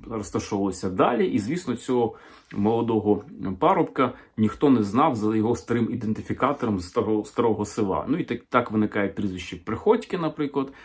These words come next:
але час-, частіше за все цю людину, цього нареченого, цю чоловіка стали називати по тестю. І так справді дуже багато прізвищ у людей отримує саме по тестю, тобто жіночими. А тут ситуація зовсім інша. Вони сиділи на своєму місці, вони були відомі як Шевченки, тут стали Грушівськими.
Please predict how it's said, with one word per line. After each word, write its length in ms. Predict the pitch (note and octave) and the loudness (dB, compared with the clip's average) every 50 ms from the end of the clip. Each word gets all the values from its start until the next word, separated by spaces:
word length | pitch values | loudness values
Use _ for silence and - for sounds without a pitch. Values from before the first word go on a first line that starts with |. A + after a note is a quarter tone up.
| - - - | -20 -6 2
але 260 | - C3+ F3+ A3 G#3 D#3+ | 4 6 6 6 6 4
час-, 380 | - - E3 F3 E3 - - | 2 0 0 0 -2 -4 -4
частіше 480 | - C#3 C3 - - G#3 G3+ - - C3 | -2 -2 -2 0 -2 -4 -2 0 0 0
за 100 | A#2+ B2+ | 0 0
все 340 | B2 - - F#3+ F#3+ F#3+ - - - - - _ _ - | -2 -2 -2 -2 -2 -2 -4 -10 -20 -20 -20 _ _ -12
цю 220 | - - F3+ D#3+ | -2 2 4 4
людину, 400 | C3+ B2 A#2+ A#2+ D#3+ G#3+ G3 D3+ | 6 4 4 2 2 2 2 0
цього 320 | C3 - - C3 A#2+ A#2 A2 | 0 -2 0 0 2 2 2
нареченого, 760 | G#2 G#2+ G#2+ A2 G#2+ - - F#3 G#3 G#3+ F3 C3+ A#2 G#2+ F#2+ | 2 0 0 -2 -4 -4 -4 -4 -2 -2 -2 -2 -2 -2 -4
цю 200 | - - - - - _ _ - - - | -6 -10 -18 -18 -20 _ _ -20 -20 -14
чоловіка 640 | - - - A#2+ A2 G#2 G2+ D#3 G#3 - - C3+ - - - - _ | -4 2 4 6 6 6 4 2 -2 0 -2 -4 -4 -4 -14 -20 _
стали 400 | - - - - D#3+ G3 F#3+ E3+ | -12 -8 -2 0 0 2 2 2
називати 360 | D#3 B2+ A#2 C#3 D#3 D3+ - | 2 2 2 2 0 0 0
по 180 | B2 - - C3+ | -2 -2 -2 -2
тестю. 460 | - - G2+ E2 E2 - - - - | 0 0 -2 -2 -2 -6 -10 -12 -12
І 120 | - - | -10 -8
так 240 | - - - D4 - | -6 -6 -6 -6 -6
справді 380 | - - - F3+ G3 F3+ D3+ C#3 | -8 -6 -4 -4 -2 -2 -2 -4
дуже 260 | B2 C3+ C#3+ B2+ C3 | -2 -2 -2 -2 -2
багато 340 | A#2 B2 B2 B2+ A#2+ A2+ G#2+ | -2 -2 -4 -4 -4 -6 -8
прізвищ 520 | - D#3 F3+ G3+ F3 D#3+ D3+ C3+ - - | -4 -4 -4 -2 -2 -2 -4 -4 -4 -4
у 40 | G#2+ | -4
людей 280 | G2+ G#2 G#2+ C#3 D#3 C#3 | -4 -2 -2 0 -2 -2
отримує 340 | B2 - C#3 C3 B2+ A#2 | -2 -4 -2 -2 -2 -2
саме 260 | A2+ - B2+ B2 B2 A#2 | -2 -2 -2 -2 -2 -2
по 180 | - - B2+ | -2 -4 -4
тестю, 400 | - - A2 - - - - - - | -4 -2 -4 -4 -4 -6 -12 -12 -12
тобто 220 | F3 - - C#3+ | -8 -4 -2 -2
жіночими. 520 | B2 C3+ C3 G#2 F2 - - - - - - - - - - - | -2 0 -2 -2 -4 -4 -8 -12 -12 -12 -14 -14 -18 -18 -10 -6
А 100 | - A2+ | -4 -2
тут 180 | A2+ A#3 A#3+ - | -2 -2 -2 -2
ситуація 500 | - - - D#3 E3+ E3+ - - E3+ C#3 | -2 -2 0 0 -2 -2 -4 -4 -4 -2
зовсім 360 | C3+ D3 C#3+ - - D#3 A#2+ | -2 -4 -4 -2 0 0 2
інша. 220 | G2 F2+ - - | 2 0 -2 -4
Вони 140 | B2+ B3 B3+ | -2 -2 -2
сиділи 300 | - - C#3+ C#3+ D3+ C#3+ | -2 -2 0 2 2 2
на 80 | C3+ B2 | 2 0
своєму 280 | - B2+ A#2+ A2 G#2 | 0 0 0 2 2
місці, 360 | G#2+ A2 B2 - - - G#3 | 2 2 0 -2 -8 -6 -6
вони 180 | G3 F#3+ F3 E3 | -4 -2 -2 -2
були 260 | D#3 C#3+ C#3 A#2+ A2 | 2 4 4 4 4
відомі 220 | G#2+ G#2 G2+ G2 F#2+ | 4 2 2 2 0
як 80 | F#2 | -2
Шевченки, 440 | - G#2 F2+ - - G#3+ A3 - - | -4 -8 -6 -4 -4 -4 -4 -4 -6
тут 140 | - F3+ E3+ | -6 -6 -6
стали 300 | - - C#3+ D3+ D3+ B2+ | -2 0 2 2 2 2
Грушівськими. 720 | A2 C#3+ D3 - - A#2 E2 - - - - - - - | 2 0 0 0 -2 -2 -2 -4 -6 -10 -10 -12 -12 -14